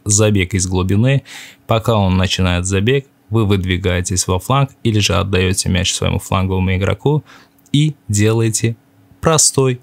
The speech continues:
навес в направлении забегающего игрока. Сделали навес – Мяч дошел, можете получить пробить, либо же чаще всего просто выкатить на пустые ворота.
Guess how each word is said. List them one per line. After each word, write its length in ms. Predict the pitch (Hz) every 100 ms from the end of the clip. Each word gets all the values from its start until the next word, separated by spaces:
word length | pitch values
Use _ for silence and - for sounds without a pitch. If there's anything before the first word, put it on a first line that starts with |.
| -
навес 480 | 104 98 101 - -
в 80 |
направлении 600 | 104 101 98 92 95 92
забегающего 760 | 90 92 90 90 - - - -
игрока. 480 | 90 - - - - _ - - _ -
Сделали 500 | 98 101 113 104 98
навес – 580 | 98 110 143 143 - _ _
Мяч 280 | 95 98 92
дошел, 480 | 98 98 139 139 131
можете 420 | 107 110 101 -
получить 460 | - 98 - 98 -
пробить, 440 | 98 113 143 - -
либо 300 | - 117 113
же 100 | 104
чаще 400 | 101 - 101 -
всего 300 | 98 - 95
просто 340 | 95 104 107 104
выкатить 560 | 92 104 107 - 101 -
на 200 | - 104
пустые 480 | 104 95 - 98 98
ворота. 500 | 95 78 - -